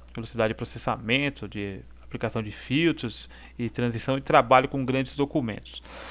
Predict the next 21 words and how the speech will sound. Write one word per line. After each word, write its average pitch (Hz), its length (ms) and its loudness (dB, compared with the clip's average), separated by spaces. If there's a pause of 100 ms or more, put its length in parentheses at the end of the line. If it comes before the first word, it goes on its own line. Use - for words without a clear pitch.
(240)
Também 196 280 6
aplicados 156 600 8
alguns 127 400 2
novos 123 280 4
recursos, 139 880 0
como 120 260 -2
no 117 160 0
menu 117 280 0
de - 80 -12
filtros. - 760 -4 (100)
Aqui 139 300 -6
tem 135 220 2
agora 120 260 4
os 113 100 -2
di-, 123 140 -4
tipos - 420 -4
de 123 80 -8
desfoque. 170 640 4
Foi 127 140 2
aplicado 120 560 2 (680)
um, 110 680 -2